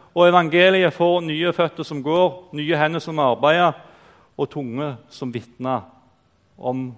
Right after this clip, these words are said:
Guds storhet til nye mennesker. Det er hele den kristne kirke sin historie. Jeg må putle meg litt grann videre. Ehm,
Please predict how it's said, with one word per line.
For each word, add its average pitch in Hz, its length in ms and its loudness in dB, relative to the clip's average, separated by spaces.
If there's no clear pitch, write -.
Guds 120 320 -12
storhet 127 640 -8
til 131 120 -8
nye 110 200 -12
mennesker. 101 440 -12
Det 202 80 2
er 156 360 4
hele 131 320 0
den 143 100 -4
kristne 131 440 -8
kirke 127 340 -8
sin 120 340 -10
historie. 113 440 -10
Jeg 156 80 0
må 185 60 0
putle 185 300 2
meg 185 120 4
litt 170 160 2
grann 175 160 4
videre. 143 400 0
Ehm, 147 440 2